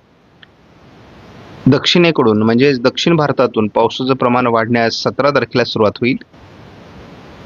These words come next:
सतरा, अठरा, एकोणीस असं थोडं पश्चिम महाराष्ट्रात पाऊस प्रमाण वाढायला सुरुवात होईल. दक्षिण कोकणात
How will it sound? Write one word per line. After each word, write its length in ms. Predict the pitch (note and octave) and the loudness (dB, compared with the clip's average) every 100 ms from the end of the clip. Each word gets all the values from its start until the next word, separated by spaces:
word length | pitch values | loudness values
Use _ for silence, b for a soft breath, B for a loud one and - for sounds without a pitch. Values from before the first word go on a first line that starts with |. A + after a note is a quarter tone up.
| - - - - - - | -20 -20 -20 -20 -20 -6
सतरा, 440 | - D3 - C#3+ C3+ | -2 -2 0 0 2
अठरा, 280 | B2 - | 0 -2
एकोणीस 460 | C3+ B2+ B2+ B2 A#2+ | 0 0 0 0 0
असं 320 | B2 - B2+ | -2 2 0
थोडं 260 | - - C3 | 0 -2 0
पश्चिम 420 | B2+ B2 - F3 | 0 -2 0 0
महाराष्ट्रात 420 | E3 D#3 D#3 E3 | 2 0 0 -2
पाऊस 300 | D#3 C3+ - | 0 -2 -2
प्रमाण 280 | - B2 B2 | -2 -2 0
वाढायला 280 | B2 A2+ A#2 | 0 0 -2
सुरुवात 300 | A2 A2 A2 | 0 0 0
होईल. 160 | A#2+ A#2+ | -2 0
दक्षिण 360 | A2+ - C3+ C3 | -2 0 -2 0
कोकणात 440 | B2 B2+ C3+ B2 | 0 0 0 0